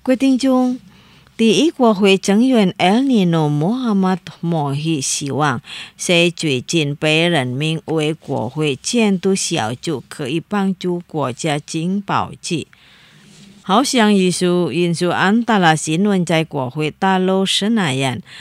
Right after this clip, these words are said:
雅加达周二 El Nino Mohi 说，国-，国会监督小组可以进行的长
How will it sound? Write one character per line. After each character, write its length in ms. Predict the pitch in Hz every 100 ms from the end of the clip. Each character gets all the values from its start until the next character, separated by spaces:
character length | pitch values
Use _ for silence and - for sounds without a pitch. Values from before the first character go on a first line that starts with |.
| - - - -
雅 200 | 170 165
加 240 | 160 214
达 220 | 220 190 175
周 200 | 180 143
二 280 | - 165
El 320 | 143 147 180 220
Nino 500 | 233 185 165 160 170
Mohi 420 | 160 139 143 147
说， 480 | - 175 180 170 - - - _ -
国-， 520 | 190 175 165 160 156 -
国 300 | - 233 202
会 400 | - 175 180 160
监 360 | - 180 139
督 160 | 135 180
小 380 | 170 - 220 202
组 240 | - 190
可 240 | 170 165 135
以 180 | 160
进 320 | 151 - 156 185
行 320 | 185 170 160
的 220 | 151 131 -
长 580 | - 135 123 131 160